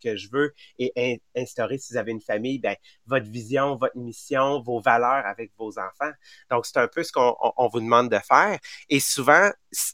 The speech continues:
ces choses-là que vous allez mettre, prenez l'habitude aussi de savoir est-ce que c'est réalisable en une journée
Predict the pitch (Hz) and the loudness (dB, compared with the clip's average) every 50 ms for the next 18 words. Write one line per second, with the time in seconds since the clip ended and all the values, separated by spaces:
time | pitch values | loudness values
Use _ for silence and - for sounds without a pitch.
0 | _ - - - 139 120 - 151 135 120 113 151 180 165 151 127 113 113 113 107 | _ -10 -4 -2 -2 2 4 6 4 6 6 4 4 6 6 4 6 6 2 2
1 | 131 170 185 _ _ - - - _ _ - - 151 139 131 147 160 151 135 123 | 2 0 0 _ _ -20 -20 -20 _ _ -2 4 4 6 8 8 8 8 8 6
2 | 113 - - 165 151 135 113 - - 151 - 123 107 101 123 135 147 151 147 - | 2 -10 -8 -6 -4 -6 -6 -6 -12 -8 0 0 0 0 2 2 2 2 2 0
3 | - 113 - - - 156 139 - - 156 151 127 131 123 110 110 117 113 101 110 | -6 -10 -8 -6 -8 -8 -8 -6 2 2 2 4 6 4 6 4 4 2 2 4
4 | 143 151 160 143 123 110 113 - - 139 139 131 120 110 117 123 113 117 113 113 | 4 4 4 4 6 4 4 4 2 0 0 0 0 0 0 0 0 0 -2 0
5 | 127 139 135 | -2 -2 -6